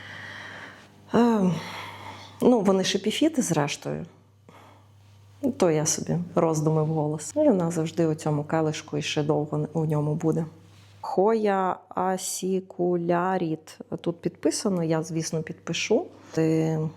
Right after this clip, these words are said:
довгими, вузенькими листочками дуже мені, я казала, що мені такі дуже подобаються.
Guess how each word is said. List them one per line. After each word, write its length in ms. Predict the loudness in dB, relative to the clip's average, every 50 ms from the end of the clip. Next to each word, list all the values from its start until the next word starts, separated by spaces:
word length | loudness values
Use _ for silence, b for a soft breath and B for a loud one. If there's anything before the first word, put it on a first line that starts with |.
| -10 -6 0
довгими, 600 | 4 4 4 4 4 2 0 -2 0 0 0 0
вузенькими 560 | 0 0 2 2 2 2 2 0 0 0 2
листочками 640 | 2 0 -2 0 0 0 0 0 0 2 2 2 2
дуже 300 | 2 0 -2 -4 -2 -2
мені, 280 | 0 0 2 2 2 0
я 80 | 0
казала, 420 | 0 0 -2 -2 0 -2 -2 -4 -4
що 140 | -4 -2 -2
мені 200 | -2 -2 -2 -4
такі 220 | -6 -8 -10 -8
дуже 220 | -2 -2 -2 0
подобаються. 720 | 2 2 2 4 4 4 2 2 2 0 -2 -4 -6 -8